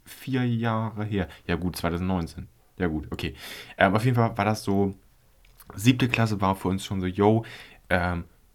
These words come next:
guckt euch mal nach dem Beruf um. Und das Jahr davor, sprich sechste Klasse, wie ich eben erzählt hab, ähm, das war schon so, yo, es gibt diese Messe übrigens schon mal, wir gehen da jetzt just for fun mal hin, nächstes Jahr wird's richtig ernst für euch, so mäßig. Also wir waren,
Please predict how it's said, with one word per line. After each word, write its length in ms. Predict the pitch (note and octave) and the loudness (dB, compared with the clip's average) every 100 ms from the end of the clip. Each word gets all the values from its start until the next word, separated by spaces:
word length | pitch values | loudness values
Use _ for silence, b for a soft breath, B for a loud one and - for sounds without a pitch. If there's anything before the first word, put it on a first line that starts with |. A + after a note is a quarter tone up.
| - | -14
guckt 240 | - A2+ - | -2 0 2
euch 140 | F#2+ | 0
mal 100 | G2+ | 4
nach 160 | G2+ G2+ | 4 4
dem 80 | G2+ | 0
Beruf 320 | F#2 F#2+ - | 0 -2 -2
um. 220 | A2+ D3+ B B | -4 -4 B B
Und 80 | G2+ | 0
das 140 | G2+ | 2
Jahr 120 | G#2 | 2
davor, 640 | F#2 - - C3+ D#3 F#3+ - _ _ _ - | 0 -2 0 2 2 -2 -8 _ _ _ -6
sprich 240 | G2+ F2+ | -2 0
sechste 320 | F#2+ A2+ - | 0 0 -4
Klasse, 300 | C3 C3 A#2 | -8 -8 -6
wie 40 | G2 | -6
ich 120 | E2 | -4
eben 80 | E2+ | -4
erzählt 320 | - A#2+ A#2+ | -2 -2 0
hab, 160 | C#3 - B B - | -2 -6 B B -2
ähm, 220 | G2+ G2+ | 0 0
das 160 | G2 | 0
war 80 | G2+ | 0
schon 160 | G2 G#2+ | 0 2
so, 100 | G2+ | 2
yo, 440 | G2 F#2 G2 G2+ B B | 2 4 6 6 B B
es 220 | G2 - | -2 0
gibt 240 | G#2+ G2+ | -2 4
diese 240 | A2 F#2+ F#2+ | 4 6 6
Messe 320 | F#2+ F#2+ G#2 | 6 4 4
übrigens 420 | G2 F#2+ F#2 F2+ | 2 2 -2 0
schon 220 | - F#2+ | -2 0
mal, 180 | F#2 F2+ B B | 0 -2 B B
wir 80 | A2+ | 2
gehen 220 | G2+ G#2+ | 4 4
da 100 | G2+ | 6
jetzt 260 | F#2 F#2 - - | 4 2 -2 0
just 200 | G2 - | 0 0
for 160 | G2 | -4
fun 200 | - G2+ | 0 2
mal 160 | F#2+ E2+ | 2 2
hin, 280 | G2+ G#2 - B | 2 2 0 B
nächstes 380 | - G2 F2+ F2+ | 2 4 4 2
Jahr 160 | E2+ E2 | 2 2
wird's 180 | E2+ F2+ | 0 -2
richtig 280 | G2 F#2+ | -2 -2
ernst 280 | F2 F#2 G2 | 0 0 -2
für 120 | - | -6
euch, 320 | A2 - - - B B | -6 -6 -14 -16 B B
so 120 | - | -2
mäßig. 380 | F2 F#2 G2+ G2+ | 0 2 0 -4
Also 300 | F2 E2+ D#2 B B | -4 -4 -6 B B
wir 120 | - | -6
waren, 320 | E2 E2 D#2+ | -4 -2 -4